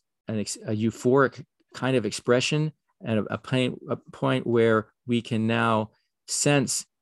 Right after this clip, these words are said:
that which is beyond us, and in a real sense, just like the Jews at the sp-, splitting of the sea experienced, so much so that it says that this, the, the maidservant, uh, who was with them experienced greater revelation of godliness than even the great,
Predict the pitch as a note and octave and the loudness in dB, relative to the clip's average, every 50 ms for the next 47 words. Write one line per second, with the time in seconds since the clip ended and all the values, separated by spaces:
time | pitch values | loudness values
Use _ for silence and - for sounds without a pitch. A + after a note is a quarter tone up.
0 | _ _ - - A#2 B2 B2 B2+ A#2+ A2+ - - - G#2+ F#2 E2+ - - G2+ G2 | _ _ -2 2 2 2 4 2 2 0 0 -2 -4 -6 -6 -6 -4 -2 0 2
1 | G2+ G2+ G#2+ A#2 A#2+ A#2+ B2+ B2+ C3+ C#3 - - - _ _ _ - - A#2 G#2+ | 2 2 2 2 2 2 2 2 2 0 -2 -6 -10 _ _ _ -10 -6 -2 -2
2 | G#2+ G#2+ F#2+ - E3+ A#2+ G#2+ G2+ G2 G2+ A2 A#2 A#2 G#2 - - A#2+ A#2 B2 A#2 | -2 -2 -4 -6 -6 -4 -2 -2 -2 0 0 0 0 0 -2 -2 -2 -2 -2 -4
3 | - A#2+ A2+ - - A2 G#2+ - G2+ F2+ G#2 A2 A#2 A#2 A#2 A2 G#2+ G#2+ - G2+ | -4 -6 -4 -2 -2 -2 -2 -4 -6 -6 -2 0 0 0 0 0 -2 -4 -6 -6
4 | F#2+ - - - - - - - A#2 A#2 G#2+ A2 G#2+ G#2+ G#2 - - D#3 D3+ C3 | -10 -10 -12 -14 -14 -10 -4 -2 0 0 0 0 -2 -2 -2 -2 -2 0 2 2
5 | A2+ G#2+ G2+ - - - G#2 G2+ G2+ G2 F#2+ F#2+ G2 G#2+ - - _ _ _ _ | 2 0 -2 -4 -6 -4 -2 0 0 0 -2 -4 -6 -6 -10 -14 _ _ _ _
6 | - _ _ _ _ - - - B2 A#2+ B2 A#2 G#2+ - - A#2 A#2 A2 A2 G#2 | -20 _ _ _ _ -8 -4 0 2 2 2 2 2 2 2 4 4 4 4 2
7 | G#2 G2+ - A#2 A2+ A2 G#2+ G#2 G#2 G2 - - G#2 G2+ - - - _ _ - | 0 0 0 0 0 0 0 -2 -4 -6 -6 -6 -6 -6 -6 -8 -12 _ _ -10
8 | - B2+ A2+ G#2 G2 - A2 G2 G#2+ A2+ B2 A#2 - - A#2 A2+ G#2 G#2 G#2+ G#2+ | -6 -4 -2 -2 -2 -2 0 2 2 2 2 2 2 0 0 2 2 0 -2 -4
9 | - _ _ _ _ _ _ _ _ _ - G#3+ - A2+ A2+ A2 G#2 - G#2+ A2+ | -6 _ _ _ _ _ _ _ _ _ -14 -10 -6 -4 -4 -4 -4 -2 -2 -2
10 | G#2+ G#2+ F#2+ F#2 G#2+ A#2+ A#2+ - A#2 A2 G#2 G2+ G2 - _ _ _ _ - G#2+ | -2 -2 -2 0 0 0 0 0 0 0 0 0 -2 -4 _ _ _ _ -8 -8
11 | G#2+ - - - A#2 A#2 A#2+ A#2+ A#2 A2+ A2+ G#2 - - - A2 A#2 B2 B2 A#2+ | -6 -6 -2 0 2 4 4 4 4 2 0 -2 -4 -2 0 2 4 4 4 4
12 | A2+ A2 A2 G#2 A2 A2+ A2+ A2+ - - G#2+ G2+ G2 A2 A2 A2+ A2+ A2+ A2+ G#2+ | 2 2 0 0 0 0 0 -2 -4 -6 -8 -6 -4 -2 0 0 0 0 0 0
13 | G#2 G#2 - - - G2+ G#2+ G#2+ G#2+ G#2+ G#2+ G#2 G#2 G#2 G#2 G2+ G#2 G#2+ G#2+ G#2+ | -2 -2 -4 -4 -4 -2 0 -2 -2 -2 -2 -2 -2 -2 -4 -4 0 2 2 2
14 | A2 | 0